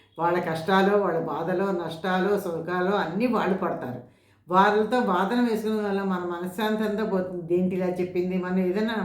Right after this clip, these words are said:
వాదన వేస్తే, "అంత ఇలా అయింది, అలా అయింది" వాదన అనుకుంటాం కదా, అలా అవ్వకుండా చక్కగా ఉండ-, మనశ్శాంతిగా ఉండాలంటే అసలు ఫస్ట్ వాదనలు పెట్టుకోకండి.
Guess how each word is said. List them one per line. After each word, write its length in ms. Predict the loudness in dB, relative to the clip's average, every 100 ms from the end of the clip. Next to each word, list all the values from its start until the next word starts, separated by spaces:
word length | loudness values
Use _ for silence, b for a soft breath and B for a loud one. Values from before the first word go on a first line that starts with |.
| -4
వాదన 200 | -4 -4
వేస్తే, 240 | -4 -6
"అంత 200 | -10 -4
ఇలా 180 | -2 0
అయింది, 300 | -2 -4 -4
అలా 180 | -4 -4
అయింది" 220 | -4 -4
వాదన 300 | -4 -6 -8 -10
అనుకుంటాం 360 | -10 -10 -10 -8
కదా, 220 | -8 -8 B B B B B -6
అలా 200 | 2 6
అవ్వకుండా 920 | 6 4 0 0 0 0 0 0 -4 -10 _ _ _ _ _ -10
చక్కగా 580 | -8 -2 0 2 2 0
ఉండ-, 220 | -2 -4
మనశ్శాంతిగా 600 | -4 -6 -2 0 0 0
ఉండాలంటే 540 | -2 -2 -2 -2 -4 -6
అసలు 180 | -6 -8 -8
ఫస్ట్ 280 | -10 -6 -2
వాదనలు 480 | 0 0 -2 -2 -2
పెట్టుకోకండి. 760 | -4 -6 -8 -8 -6 -6 -8